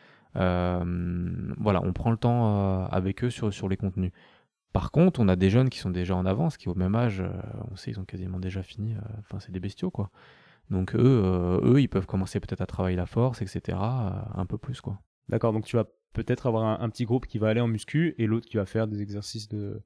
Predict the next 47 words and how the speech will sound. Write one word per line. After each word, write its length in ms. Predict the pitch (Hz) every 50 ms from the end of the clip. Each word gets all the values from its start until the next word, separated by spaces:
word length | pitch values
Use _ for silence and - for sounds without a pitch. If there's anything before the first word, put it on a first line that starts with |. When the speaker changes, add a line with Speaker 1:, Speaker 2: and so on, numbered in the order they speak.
| _ _ -
Speaker 1:
Voilà, 240 | 127 117 110 98 101
Speaker 2:
de, 60 | -
Speaker 1:
complètement, 480 | - 107 107 104 101 101 95 92 92 -
Speaker 2:
de 60 | -
Speaker 1:
complètement, 400 | - 110 104 110 110 104 98 95
Speaker 2:
souplissement, 200 | 101 110 113 113
Speaker 1:
ouais. 200 | 110 107 101 98
Speaker 2:
de, 60 | 98 95
de 40 |
motricité 540 | 95 98 98 - - 104 - - - 110 113
ou 140 | 113 110 101
de, 80 | 104 101
ou 120 | 95 101
de 80 | 101 101
technique. 360 | - 113 107 - - 143 135
Speaker 1:
Tout 80 | 123 - 117
à 60 | 98
fait, 120 | - 104
on 100 | 98 98
essaie 180 | 101 - - 110
d'individualiser, 520 | 104 110 110 107 101 104 101 107 101 101
en 80 | 104 98
fait, 100 | - 95
chaque 180 | - - 110 98
joueur, 180 | 95 104 113
on 40 | 117
essaie 160 | 107 - 101
d'individualiser, 600 | 92 98 98 98 95 98 98 95 95 92 101 107 104
euh, 120 | 98 92 95 92 92 98 - - -
la, 80 | - - -
la 140 | - 107 95
semaine, 260 | - - 92 90 92
en 40 | 92
fait, 260 | - 95 - - _ _ _ _ _
tout 100 | - 101
le 40 | 92
temps, 160 | - 90 - - - - _ _
sur 140 | - 101
les 100 | 98 101
contenus 500 | - - 95 - - 107 107 117 117 104
et 40 | 101
sur 160 | 98 - -
ce 40 | -
qu'on 140 | - - 95
veut 100 | 92 90
faire. 300 | 87 - - 101 101 101 - _ _ _ _ _ _
Speaker 2:
Ok. 180 | - 120 -